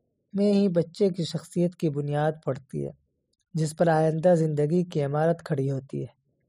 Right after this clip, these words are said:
عمارت مضبوط ہو تو بچہ مثبت، متوازن اور مضبوط شخصیت اور کردار کا حامل بنتا ہے۔ بصورت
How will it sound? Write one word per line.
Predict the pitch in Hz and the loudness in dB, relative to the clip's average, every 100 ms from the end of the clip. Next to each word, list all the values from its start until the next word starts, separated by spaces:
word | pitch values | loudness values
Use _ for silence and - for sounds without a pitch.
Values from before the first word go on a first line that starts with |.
| _ _ _ _ - | _ _ _ _ -4
عمارت | 156 151 156 165 | 0 0 0 0
مضبوط | 160 135 139 165 170 165 | -2 -4 -2 -2 -2 -4
ہو | |
تو | 151 139 | -4 -4
بچہ | 135 - - 160 180 _ _ _ - | -4 -6 -2 -2 -2 _ _ _ -6
مثبت، | 151 151 151 160 - - | -6 -4 -2 -4 -6 -8
متوازن | 151 156 147 147 143 170 180 | -4 0 2 2 0 -2 -4
اور | 151 | -6
مضبوط | 143 139 135 151 180 180 | -6 -6 -6 -2 -2 -4
شخصیت | - 160 - 156 156 165 | -8 -8 -6 -4 -2 -2
اور | - 151 | -2 -4
کردار | 151 143 139 147 147 | -4 -8 -6 -2 -2
کا | 151 - 185 - _ - - | -2 -6 -8 -8 _ -10 -2
حامل | 196 196 | 0 0
بنتا | 151 131 139 139 | -2 -6 -6 -6
ہے۔ | 127 _ _ _ _ _ _ _ _ _ _ _ _ _ - 180 | -8 _ _ _ _ _ _ _ _ _ _ _ _ _ -4 0
بصورت | 175 202 190 | 4 6 4